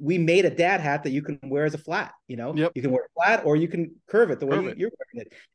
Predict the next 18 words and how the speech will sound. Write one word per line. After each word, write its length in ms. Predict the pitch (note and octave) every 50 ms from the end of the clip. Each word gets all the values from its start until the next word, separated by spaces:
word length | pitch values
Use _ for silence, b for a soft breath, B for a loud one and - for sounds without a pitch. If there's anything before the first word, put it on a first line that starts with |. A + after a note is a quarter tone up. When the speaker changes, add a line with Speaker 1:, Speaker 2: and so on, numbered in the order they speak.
| _
Speaker 1:
And 160 | F3 F3 E3+ E3+
so 100 | - F#3+
that 200 | F3 G3 G#3+ A3
was 140 | G#3+ G3 G3
sort 120 | A3 G3+
of 140 | F#3 D#3+ -
part, 140 | G3 F3+ E3+
we 60 | D#3+
talked 200 | - F#3 E3 D#3+
about 140 | E3+ D3+ D#3
innovation. 580 | D#3 D#3 C#3 B2 C#3+ D3 E3 F3 E3+ - C3+
I 80 | B2+ B2+
really 360 | B2+ B2 C3+ D3 D3 D3 C#3
wanted 340 | B2+ C3+ C#3 C#3+ C#3+ C#3 C#3+
to 80 | - C3+
make 180 | C3 C3 C3
sure 220 | C3 - C#3+ C3+ B2+
that 380 | C3 C3+ C3+ C3 C3 B2+ E3